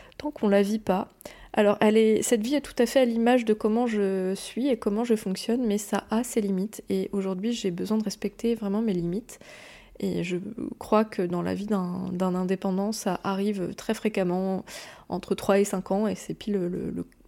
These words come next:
le cap là où je suis. Mais quand on crée un, une activité, on est à donf,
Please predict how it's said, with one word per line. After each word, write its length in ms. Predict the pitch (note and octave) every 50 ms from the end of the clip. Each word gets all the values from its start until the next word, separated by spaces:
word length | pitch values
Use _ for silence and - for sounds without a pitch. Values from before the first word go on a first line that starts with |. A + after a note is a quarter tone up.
| _ _ _ _
le 140 | - G3+ F#3+
cap 200 | - - G#3+ G#3+ - _ - - - -
là 120 | G#3 G3
où 120 | F#3 F#3
je 100 | F#3+ F#3+
suis. 300 | F3+ - - - G3 G#3
Mais 200 | G#3+ G3 E3+ F3 - - - - - - - _ _
quand 260 | - - G3+ F#3 -
on 80 | G3 F3+
crée 300 | - - - A#3 C4+ - - - _ _ _ _ _ _ _ _ _ _ _ - - -
un, 400 | - G3+ F#3+ F#3+ F#3 F3+ F3+ F#3+ -
une 120 | - F3+ F3+
activité, 720 | F3+ - - - - F3+ F#3 - - - G3+ A3+ E4 - - - - - - - - - - - - - _ - - -
on 180 | G3+ G3 G3
est 140 | G#3+ A#3+ A#3 -
à 120 | G#3 G3
donf, 520 | F3+ F3+ F3 F#3+ E3 E3 - - - -